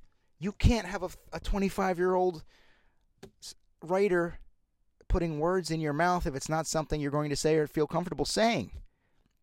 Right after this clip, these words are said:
Because they're wrestlers, they're not actors. Some of them are actors, but for the most part, they're wrestlers who wanna get their shit in and wrestle. So when you feed them lines and scripted shit, it's not gonna work. Let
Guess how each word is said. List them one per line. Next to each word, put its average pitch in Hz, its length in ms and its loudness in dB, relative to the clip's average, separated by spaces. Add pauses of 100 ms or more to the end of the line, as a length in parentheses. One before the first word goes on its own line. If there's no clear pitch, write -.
(600)
Because 127 240 -2
they're 135 140 4
wrestlers, 139 420 0
they're 120 100 0
not 110 200 0
actors. - 580 -10 (420)
Some 185 300 2
of 180 60 6
them 156 100 4
are 131 140 4
actors, 135 400 2
but 127 120 -2
for 165 120 -4
the 165 80 -2
most 147 260 2
part, 135 220 2
they're 127 100 0
wrestlers 117 420 2
who 113 60 -6
wanna 110 160 -4
get 101 140 -8
their 110 100 -2
shit 104 260 -2
in 104 120 -2
and 101 160 -6
wrestle. - 360 -6 (220)
So - 140 -2
when 156 100 -2
you 147 80 -4
feed 185 340 -6
them 151 200 4
lines 131 420 0
and 110 100 -8
scripted - 440 -6 (180)
shit, - 460 -2 (180)
it's - 180 -10
not 139 160 -2
gonna 117 160 -2
work. 113 320 0 (400)
Let 123 540 -4